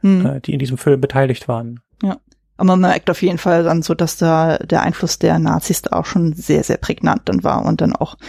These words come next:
Speaker 1: hier dann auch durchaus seine Spuren hinterließ, wie wir gesehen haben, dann also, dass dann einfach gewisse Namen dann einfach nicht mehr auftauchten oder so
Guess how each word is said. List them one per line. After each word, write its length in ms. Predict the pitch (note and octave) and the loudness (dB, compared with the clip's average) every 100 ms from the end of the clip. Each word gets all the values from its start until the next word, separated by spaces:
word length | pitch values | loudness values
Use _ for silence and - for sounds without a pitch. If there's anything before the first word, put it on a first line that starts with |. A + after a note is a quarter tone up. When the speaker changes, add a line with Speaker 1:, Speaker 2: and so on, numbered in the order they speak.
| - - - | -20 -20 -20
Speaker 1:
hier 260 | - - E3+ | -8 2 2
dann 180 | D#3+ D#3 | 2 0
auch 180 | E3+ - | -2 -4
durchaus 300 | F3 F3 E3+ | -2 0 0
seine 120 | E3+ | -2
Spuren 320 | - F#3 F3+ | 0 2 4
hinterließ, 380 | F3 F3 F3 E3 | 4 2 0 0
wie 80 | E3+ | 4
wir 160 | E3 | 4
gesehen 420 | D#3+ E3+ E3 E3+ | 4 2 4 2
haben, 120 | E3+ D#3+ | 2 0
dann 140 | D#3 | 0
also, 280 | D#3+ D#3+ C#3+ | 0 0 0
dass 140 | E3 | 0
dann 100 | - | 0
einfach 240 | F3 E3 - | -2 -4 -6
gewisse 260 | F3+ E3 E3+ | -8 0 2
Namen 300 | E3+ D#3+ E3 | 2 2 2
dann 140 | E3+ | 0
einfach 220 | E3 D#3 | 0 0
nicht 160 | F3+ - | -2 0
mehr 120 | - | 0
auftauchten 540 | - - - - - | 0 -2 -4 -6 -6
oder 160 | - - | -4 -2
so 160 | E3+ | 0